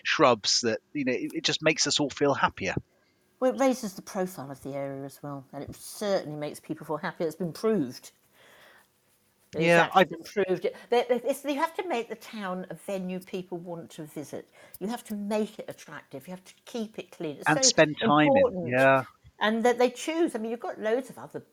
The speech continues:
Speaker 2: things going on. You can, of course, you can go and do out-of-town shopping now. But if you can make your town beautiful, fill it with flowers, and make it a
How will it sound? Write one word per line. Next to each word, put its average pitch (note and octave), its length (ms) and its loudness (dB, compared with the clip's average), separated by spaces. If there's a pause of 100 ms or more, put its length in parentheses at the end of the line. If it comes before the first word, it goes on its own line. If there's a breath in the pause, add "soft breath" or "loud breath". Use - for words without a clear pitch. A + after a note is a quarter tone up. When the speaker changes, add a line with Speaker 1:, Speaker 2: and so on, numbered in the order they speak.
(120)
Speaker 2:
things F3+ 320 -8
going C#3+ 240 -8
on. F3+ 140 -8
You F#3 80 -8
can, - 140 -18
of - 60 -20
course, - 280 -12
you - 60 -10
can D#3+ 100 -14
go D#3+ 140 -6
and C#3+ 140 -10
do D3+ 240 -10
out-of-town D3+ 580 -16
shopping C3 440 -14
now. A#2+ 200 -16 (480 soft breath)
But F#3+ 100 -4
if F#3+ 100 -8
you E4 80 -8
can C4 160 -8
make A3 180 -6
your A3+ 120 -8
town G#3 280 -10
beautiful, G3 560 -8
fill - 280 -10
it A3 100 -8
with E3 100 -16
flowers, F3+ 560 -10 (380 soft breath)
and D#3 140 -12
make G#3+ 240 -6
it - 80 -10
a - 440 -10